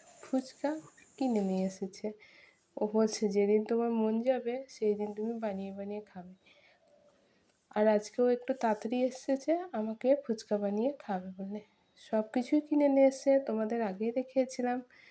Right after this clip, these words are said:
যে মশলাগুলো, সেগুলো ও রেডি করছে। ও আমাকে বলেছে, "আজকে তোমাকে আমি স্পেশালভাবে আমার হাতের ফুচকা বানিয়ে খাওয়াবো।" আমার হাজব্যান্ড কিন্তু মোটামুটি রান্নাবান্নার কাজ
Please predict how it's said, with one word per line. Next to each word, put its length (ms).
যে 260
মশলাগুলো, 840
সেগুলো 380
ও 280
রেডি 280
করছে। 500
ও 60
আমাকে 400
বলেছে, 380
"আজকে 360
তোমাকে 340
আমি 180
স্পেশালভাবে 840
আমার 340
হাতের 240
ফুচকা 320
বানিয়ে 440
খাওয়াবো।" 420
আমার 200
হাজব্যান্ড 460
কিন্তু 240
মোটামুটি 800
রান্নাবান্নার 800
কাজ 380